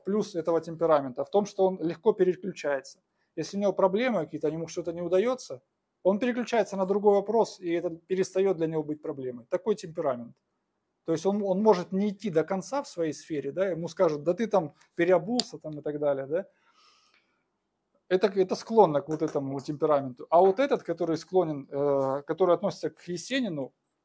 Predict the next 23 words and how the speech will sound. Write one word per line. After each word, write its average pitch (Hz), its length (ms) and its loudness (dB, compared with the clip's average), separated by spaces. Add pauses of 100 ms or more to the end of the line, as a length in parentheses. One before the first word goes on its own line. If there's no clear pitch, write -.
(160)
у 170 80 -6
него 226 180 6
было 185 280 6
все 247 280 2
или 196 100 0
ничего. 160 540 -8 (2250)
Все 220 240 4
или 214 120 4
ничего. 185 360 0
И 180 160 -2
из-за 196 160 0
того, 233 240 4
что 160 240 0
в - 60 -14
какой-то 190 360 2
момент 185 360 0
после 165 240 -4
того, 175 200 2
как 143 120 -4
он 151 140 -6
добился 170 420 2
каких-то 165 300 -8
успехов, 151 480 -6